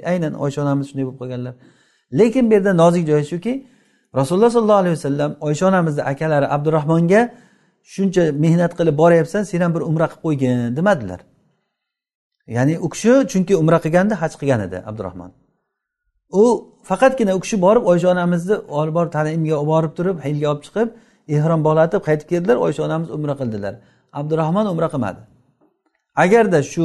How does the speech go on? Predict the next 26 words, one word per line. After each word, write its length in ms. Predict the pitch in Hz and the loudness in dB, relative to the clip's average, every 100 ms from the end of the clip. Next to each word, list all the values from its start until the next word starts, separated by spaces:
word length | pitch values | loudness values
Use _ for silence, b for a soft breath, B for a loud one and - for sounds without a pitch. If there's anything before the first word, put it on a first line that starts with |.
| 165 - | -2 -4
umra 240 | 165 170 175 | 0 0 0
qilish 200 | 165 135 131 127 135 135 | -4 -4 -8 -10 -12 -10
joiz 340 | 139 202 247 185 | 2 4 4 0
bo'lganda 300 | 160 156 156 | -2 0 -2
edi, 220 | 165 208 220 214 B B _ | 0 0 0 -6 B B _
bu 140 | 135 170 | 0 0
hojati 460 | 147 160 170 190 220 | 2 2 6 4 6
ham 160 | 208 160 | 4 4
bor, 160 | 175 196 | 2 2
bu 60 | 151 | -4
ibodatni 480 | 160 139 139 143 139 | -4 -2 -2 -2 -6
ko'proq 300 | 151 143 139 131 | -10 -6 -6 -6
qilishlikka 520 | 131 117 127 123 208 226 b b b | -10 -10 -14 -4 -4 -4 b b b
Rasululloh 340 | 127 131 151 170 | -8 -6 -6 -6
sollallohu 400 | 160 143 143 139 | -4 -6 -4 -4
alayhi 160 | 135 131 | -4 -6
vasallam 240 | 160 180 | -6 -6
albatta 600 | - 139 139 214 220 - 165 | -4 -4 2 2 0 -2 -2
shu 80 | 151 | -2
yerda 160 | 143 151 | -2 0
bayon 240 | 131 151 147 | 2 2 0
qilishlari 840 | 143 143 135 120 135 127 135 135 135 | -2 -6 -6 -4 -8 -6 -6 -4 -4
kerak 320 | 170 190 160 | 2 2 2
edi. 180 | 160 214 220 b b | -2 -4 -4 b b
Chunki 280 | - 143 143 | -12 -12 -8
qoida 380 | 180 143 147 160 | -8 0 2 2